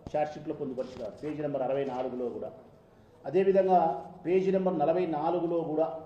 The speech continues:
పేజీ నెంబర్ నలభై నాలుగులో కూడా ఇదే నాలుగు ట్యాంకర్లను రెండు వేల ఇరవై నాలుగు జూలై ఇరవై, జూ-, జూలై ఇరవై ఐదు తారీఖు, రెండు వేల ఇరవై నాలుగు జూ-, జూలై ఇరవై ఐదు తారీఖున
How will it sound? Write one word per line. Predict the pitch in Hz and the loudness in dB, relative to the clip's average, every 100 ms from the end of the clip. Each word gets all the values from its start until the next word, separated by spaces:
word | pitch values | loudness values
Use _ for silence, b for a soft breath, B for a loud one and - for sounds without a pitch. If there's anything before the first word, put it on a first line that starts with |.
| - | -8
పేజీ | 156 165 | -4 -2
నెంబర్ | 170 160 143 | -2 -2 -2
నలభై | 139 151 | -2 -2
నాలుగులో | 151 143 139 135 | 0 -2 0 -2
కూడా | 123 135 - - - - - _ _ 165 | -2 -6 -8 -16 -20 -20 -20 _ _ -2
ఇదే | 170 240 | 6 8
నాలుగు | 254 220 220 | 8 6 6
ట్యాంకర్లను | 214 196 190 202 202 220 254 - - | 6 4 2 4 4 2 -4 -8 -10
రెండు | - 180 | -4 0
వేల | 208 208 | 2 4
ఇరవై | 190 202 | 4 2
నాలుగు | 196 196 190 | 4 4 4
జూలై | 185 190 | 4 4
ఇరవై, | 185 185 | 4 2
జూ-, | 185 165 202 - - 135 | 0 0 0 -2 -8 -4
జూలై | 175 208 | 2 4
ఇరవై | 190 185 | 6 4
ఐదు | 175 | 2
తారీఖు, | 160 147 143 - - - | 0 0 -2 -8 -14 -8
రెండు | 143 185 | -4 0
వేల | 190 | 2
ఇరవై | 180 185 190 | 4 4 2
నాలుగు | 180 185 208 | 2 2 2
జూ-, | 147 185 185 | 2 -2 -2
జూలై | 165 185 | 0 4
ఇరవై | 180 170 | 4 2
ఐదు | 170 | 0
తారీఖున | 160 156 170 185 151 147 - | 0 -2 -2 -2 -2 -2 -6